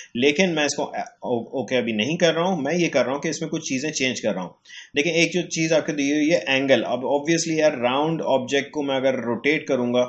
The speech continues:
कोई फ़र्क नहीं पड़ने वाला, क्योंकि वो गोल जितना भी घुमा लें, वो गोल ही है, ठीक है। हाँ, अलबत्ता इसकी मैं, अ, अगर मैं इसकी roundness कम कर दूं, roundness कम करने में ये हो रहा है कि देखें गौर से, पहले तो मैं एक और चीज़ कर रहा हूँ कि इसका size थोड़ा सा बड़ा कर रहा हूँ, ताकि आप लोगों को दिखे तो सही कि हो क्या रहा है,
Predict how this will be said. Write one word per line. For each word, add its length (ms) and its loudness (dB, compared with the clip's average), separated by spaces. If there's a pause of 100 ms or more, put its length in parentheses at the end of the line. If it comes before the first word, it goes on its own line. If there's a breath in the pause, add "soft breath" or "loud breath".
(760)
कोई 140 -4
फ़र्क 220 0
नहीं 100 -6
पड़ने 220 -2
वाला, 260 2
क्योंकि 260 -6
वो 160 0
गोल 520 -4 (220)
जितना 220 -4
भी 100 -2
घुमा 220 -6
लें, 100 -2
वो 100 0
गोल 220 0
ही 100 -6
है, 80 -12
ठीक 260 -8
है। 180 -4 (680 loud breath)
हाँ, 200 4
अलबत्ता 320 2
इसकी 220 2
मैं, 320 2
अ, 580 0
अगर 180 2
मैं 120 -2
इसकी 200 -2
roundness 1040 0
कम 200 0
कर 140 4
दूं, 420 -2
roundness 420 -2
कम 140 -4
करने 300 -2
में 140 -2
ये 120 -2
हो 140 0
रहा 120 2
है 60 0
कि 120 -6
देखें 320 -4
गौर 160 -2
से, 160 -4
पहले 240 -4
तो 80 -6
मैं 100 -2
एक 100 -6
और 120 -2
चीज़ 200 -10
कर 100 0
रहा 80 -4
हूँ 80 -6
कि 40 -8
इसका 220 -8
size 360 -2
थोड़ा 160 -4
सा 100 -6
बड़ा 240 0
कर 100 -4
रहा 100 -6
हूँ, 80 -8
ताकि 220 -4
आप 140 -4
लोगों 200 -8
को 60 -12
दिखे 240 -6
तो 120 -12
सही 160 -10
कि 380 -14
हो 160 -4
क्या 180 -8
रहा 120 -8
है, 60 -16